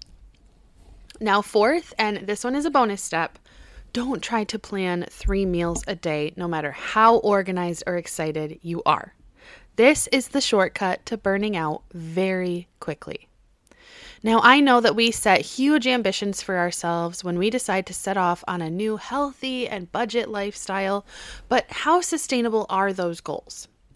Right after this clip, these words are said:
Sure, it's cute to pin all of these healthy meals that look beautiful on Pinterest, not leaving out the elaborate weekend breakfast spread, adorable animal-shaped snacks for the kids, and the bento box Instagram lunches,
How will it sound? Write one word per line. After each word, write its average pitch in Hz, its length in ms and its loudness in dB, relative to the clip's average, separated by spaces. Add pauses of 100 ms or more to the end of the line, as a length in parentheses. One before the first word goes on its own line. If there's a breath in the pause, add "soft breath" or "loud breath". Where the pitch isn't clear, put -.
(220)
Sure, 254 440 2
it's - 180 -6
cute - 380 -2
to 240 100 -4
pin 294 300 -2
all 240 280 2
of 254 80 -2
these 226 200 -4
healthy 233 400 -4
meals 220 420 -2
that - 180 -6
look 208 220 -6
beautiful 269 420 0
on 247 200 0
Pinterest, 214 720 -4 (440 loud breath)
not 202 280 0
leaving 240 320 0
out 233 180 0
the 226 80 -2
elaborate 208 580 -2
weekend 196 440 -6
breakfast 269 480 -2
spread, 247 580 2
adorable 196 540 -4
animal-shaped 190 580 -8
snacks 269 460 0
for 262 100 -2
the 254 80 -4
kids, 240 560 0 (320 loud breath)
and 170 140 -8
the 156 60 -10
bento 226 440 -2
box 208 380 0
Instagram 233 560 -4
lunches, 220 560 -2